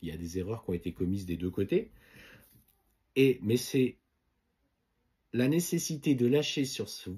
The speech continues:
vos sacrifices personnels pour amener une évolution dans la relation. Et on parle clairement, à un moment donné, de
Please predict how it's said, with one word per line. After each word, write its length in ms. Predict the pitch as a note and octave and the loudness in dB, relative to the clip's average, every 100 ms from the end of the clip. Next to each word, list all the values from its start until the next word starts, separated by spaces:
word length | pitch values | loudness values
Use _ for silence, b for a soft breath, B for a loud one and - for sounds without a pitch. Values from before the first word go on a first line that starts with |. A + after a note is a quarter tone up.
| - | 2
vos 180 | F3 A#3 | 4 4
sacrifices 680 | - D#3+ D3+ C#3+ C3+ C3 | 2 -4 -4 -4 -6 -10
personnels 720 | - B2+ - A2 A2 D#3+ F3+ - _ _ _ | -6 -6 -2 -2 0 -2 -4 -10 _ _ _
pour 420 | E3+ G#3+ G#3 - _ | 2 4 2 -6 _
amener 560 | A#2+ A#2+ C3+ D#3+ G3+ - - | -4 0 2 2 2 -2 -2
une 180 | F#3 | 2
évolution 600 | D#3 C3 A#2+ A#2 - D#3 | 4 4 0 -2 -4 -4
dans 160 | B2+ A#2+ | -2 -2
la 140 | A2+ | -2
relation. 440 | G#2 G2 G2 - - _ b b b b | -2 -4 -4 -10 -18 _ b b b b
Et 80 | F#2 | -2
on 140 | F#2+ F#2 | -2 2
parle 260 | D3+ F3 | 2 2
clairement, 580 | - G#2+ F#2 B2 F#3+ - | -2 -6 -2 0 0 -2
à 80 | G2 | -6
un 60 | F#2+ | -2
moment 240 | F2+ F2 | 0 0
donné, 420 | E2 E2+ B2 G3 - b b b b b - F#2+ | -2 0 0 -2 -8 b b b b b -12 0
de 280 | B2 D#3 | 2 2